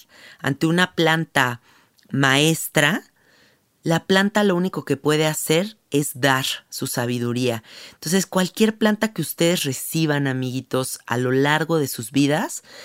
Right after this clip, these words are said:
que sea desde ese lugar de absoluto respeto. Dejemos de faltarle el respeto a las plantas hermosas, sagradísimas de esta tierra,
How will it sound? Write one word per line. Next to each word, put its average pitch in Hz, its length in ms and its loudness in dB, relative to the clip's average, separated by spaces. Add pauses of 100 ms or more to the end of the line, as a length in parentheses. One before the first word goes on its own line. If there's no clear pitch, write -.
(260)
que 151 120 0
sea 170 260 2
desde 151 280 -2
ese 170 180 0
lugar 147 540 2 (260)
de 151 220 4
absoluto 160 800 0
respeto. - 760 -6 (920)
Dejemos 208 800 2
de 151 140 0
faltarle 147 720 -2 (360)
el 139 140 2
respeto 151 880 -2 (440)
a 139 160 2
las 143 280 0
plantas 165 600 -2
hermosas, 143 520 -2
sagradísimas 127 880 -4
de 123 80 -4
esta 120 220 -8
tierra, 120 520 -4